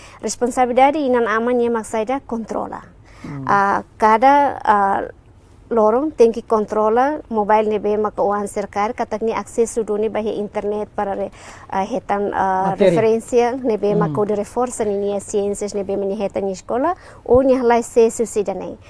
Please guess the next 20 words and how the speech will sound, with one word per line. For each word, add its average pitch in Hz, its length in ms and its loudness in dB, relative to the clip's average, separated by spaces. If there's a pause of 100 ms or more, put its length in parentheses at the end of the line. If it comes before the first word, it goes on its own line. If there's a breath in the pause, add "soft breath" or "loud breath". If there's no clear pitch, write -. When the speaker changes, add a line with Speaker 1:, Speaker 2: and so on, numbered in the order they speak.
(240 loud breath)
Speaker 1:
Ida 226 160 4
ne 254 140 4
mak 294 180 -2
precisa 233 640 0
atu, 233 480 -2
ya, 214 220 0
ita - 220 -4
Speaker 2:
Tanto. 233 180 2
Speaker 1:
maka 214 240 0
oferece, 214 500 -2 (380 loud breath)
ita 262 240 0
mak 269 160 0
tem 277 160 2
que 285 100 -2
controla 208 720 -2
ba, 208 420 4
ba 208 160 2
la 202 120 2
barik 202 260 -2
sera. 202 340 -8